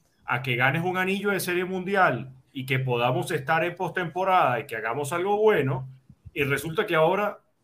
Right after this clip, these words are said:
Ohtani tiene desde el dos mil dieciocho en Grandes Ligas y ahora lo voy a cambiar porque es que resulta que el experimento no me funcionó". O sea, un equipo con Trout y con Ohtani no funcionó. Yo creo que la culpa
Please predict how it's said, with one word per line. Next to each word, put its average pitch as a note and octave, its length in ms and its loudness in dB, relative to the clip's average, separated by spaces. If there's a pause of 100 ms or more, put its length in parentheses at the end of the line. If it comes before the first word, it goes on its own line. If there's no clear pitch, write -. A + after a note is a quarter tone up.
(260)
Ohtani D#3+ 440 0
tiene C#3+ 300 -2
desde B2 220 -4
el B2+ 100 2
dos C3 160 -2
mil E3+ 160 -6
dieciocho F#3+ 540 -4
en F#3+ 80 -6
Grandes F#3 320 -4
Ligas G3+ 560 -4 (460)
y C#3 220 -4
ahora D3+ 300 2
lo E3+ 100 0
voy F#3 180 0
a F#3 100 0
cambiar D3+ 540 0
porque C3+ 520 -4
es C3 160 -4
que F3+ 120 -8
resulta F3 500 -6
que D3+ 80 -4
el C3 100 -2
experimento C3+ 580 -2
no F3+ 80 -2
me F#3 140 -2
funcionó". F3 680 -4 (460)
O B2+ 80 -10
sea, D#3+ 220 2
un F3 140 2
equipo A#3 480 -2
con C#3 300 -2
Trout B2+ 380 2 (240)
y C3 140 -6
con C#3+ 240 2
Ohtani F#3 680 4 (320)
no D#3 400 2
funcionó. G#3 720 -2 (960)
Yo E3 320 0
creo A3+ 240 4
que G#3+ 140 0
la C3+ 160 0
culpa A3 520 -4